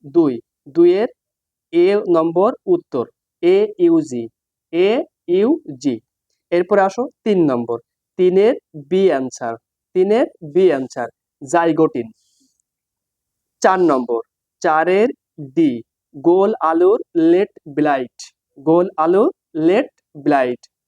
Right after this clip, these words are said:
পাঁচ নম্বরের বি, পাঁচ নম্বরের বি উত্তর, ট্রাইটিকাম অ্যাস্টিভাম, ট্রাইটিকাম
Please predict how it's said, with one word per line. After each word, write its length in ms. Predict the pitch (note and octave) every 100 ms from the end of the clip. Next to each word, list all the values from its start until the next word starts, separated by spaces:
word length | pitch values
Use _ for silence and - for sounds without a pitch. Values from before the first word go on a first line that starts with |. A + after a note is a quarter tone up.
| _ _ _ -
পাঁচ 160 | F#3+ F#3+
নম্বরের 460 | E3+ C#3 C3+ E3+ C4 - _ C#3+ -
বি, 140 | D#3+ A#2 - _
পাঁচ 180 | D#3 D#3+ F#3
নম্বরের 380 | F3 F#3 A3 E4 _ D3
বি 100 | F3+ E3+
উত্তর, 300 | - - B2+ _ _ _ _ _ _ -
ট্রাইটিকাম 720 | G3+ G3 G3+ G3+ E4+ F#3+ F#3+ C#4 A4+ _ _ _ -
অ্যাস্টিভাম, 580 | F3+ - - F#3 D#3 C3 A#2 _ _ _ _ -
ট্রাইটিকাম 520 | F3+ F3+ F3+ G3+ A3